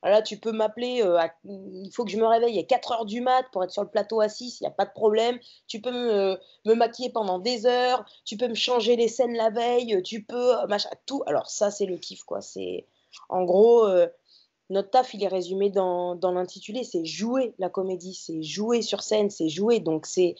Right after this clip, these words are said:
évidemment, c'est du travail, mais, euh, c'est, euh, dire, on est le seul taf avec, euh, on est applaudi à la fin de notre boulot, quoi.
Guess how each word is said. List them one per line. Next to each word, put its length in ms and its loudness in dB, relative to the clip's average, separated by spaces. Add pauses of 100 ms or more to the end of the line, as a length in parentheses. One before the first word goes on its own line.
(160)
évidemment, 380 2
c'est 140 -4
du 120 -12
travail, 480 0 (360)
mais, 400 4
euh, 260 2
c'est, 460 -2
euh, 100 2 (280)
dire, 140 2
on 100 -2
est 80 0
le 40 -6
seul 300 0
taf 340 0
avec, 340 -4
euh, 160 -10 (840)
on 60 -8
est 60 -4
applaudi 440 -2
à 40 -4
la 100 0
fin 160 -6
de 60 -4
notre 160 -4
boulot, 240 -2
quoi. 240 -2